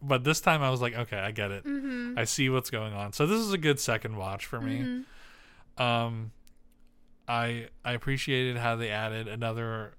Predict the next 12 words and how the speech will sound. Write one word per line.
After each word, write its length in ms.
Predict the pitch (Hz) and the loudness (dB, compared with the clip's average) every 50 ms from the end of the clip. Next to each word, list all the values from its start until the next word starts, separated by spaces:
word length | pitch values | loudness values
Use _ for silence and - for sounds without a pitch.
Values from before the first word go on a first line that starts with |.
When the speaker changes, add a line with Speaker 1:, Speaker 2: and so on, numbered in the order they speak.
| - - - - - - | -20 -20 -20 -20 -18 -10
Speaker 1:
higher 360 | - - 127 120 120 117 117 | -4 -2 0 2 2 0 0
ranking 420 | 110 110 110 110 113 - 123 113 110 | -2 -2 -2 -4 -6 -6 -8 -8 -6
character 640 | - 113 107 107 110 107 - 117 110 107 107 107 107 | -4 -2 -2 -2 -2 -4 -6 -6 -4 -4 -4 -6 -8
to 220 | - - 107 107 107 | -8 -8 -6 -6 -4
the 120 | 104 101 | -4 -4
high 180 | 101 104 104 104 | -2 -2 -4 -4
table 480 | - 110 104 104 104 107 101 101 101 | -4 -4 -6 -6 -4 -6 -6 -6 -6
with 160 | 104 104 - - | -8 -8 -10 -10
the, 180 | 110 107 101 - - - - - 135 123 117 | -12 -12 -12 -14 -16 -18 -18 -16 -16 -14 -10
the 160 | 113 107 104 | -8 -6 -6
adjudicator, 840 | 101 101 101 104 110 113 - - 110 107 107 107 107 107 107 107 107 | -4 -4 -4 -4 -6 -8 -8 -8 -6 -6 -6 -6 -8 -8 -8 -8 -8
Speaker 2:
Mm-hmm. 360 | 262 269 269 262 240 233 233 | -6 -6 -4 -4 -4 -4 -4